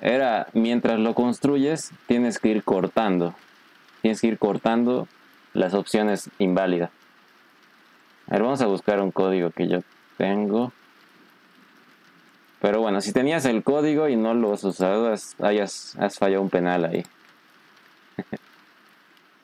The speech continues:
A ver, uno dos mil dos, uno dos mil veintiuno.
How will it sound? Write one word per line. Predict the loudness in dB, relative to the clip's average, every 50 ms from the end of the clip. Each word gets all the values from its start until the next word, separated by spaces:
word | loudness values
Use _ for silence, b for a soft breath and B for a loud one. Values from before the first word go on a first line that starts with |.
| _ _ _ _ _ _ _ _ _ _ _ _ _ _ _ _ _ _ _ _ _ _ _ _ _ _ _ _ _ _ -8 -6
A | -4
ver, | -2 0 0 0 0 0 0 0 0 -2 -4 -6 -12 _ _ _ _ _ _ _ _ _ _ _ _ _ _ _ _ _ _ -6
uno | -2 -2 0 0 0 0 -2
dos | -2 -4 -2
mil | -2 -2 0 -2 -2 -6 -10 -18 _ _ _ _ _
dos, | -4 -2 -2 -2 -4 -6 -10 _
uno | -4 -4 -2 -2
dos | -2 -2 0
mil | 0 -2 0 0
veintiuno. | 0 -2 -2 -4 -8 _ _ -2 -2 0 0 0 0 0 0 0 0 -2 -4